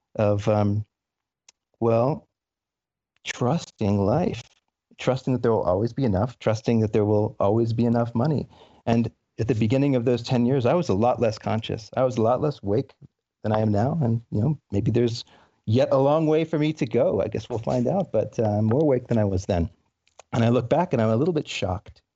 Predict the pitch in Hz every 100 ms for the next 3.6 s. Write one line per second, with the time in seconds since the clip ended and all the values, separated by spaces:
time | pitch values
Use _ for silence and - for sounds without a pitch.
0 | _ _ 104 98 98 101 113 95 90 90
1 | 92 110 - _ _ _ 107 101 110 -
2 | 104 98 95 98 - 95 92 90 107 139
3 | - 101 104 - 110 110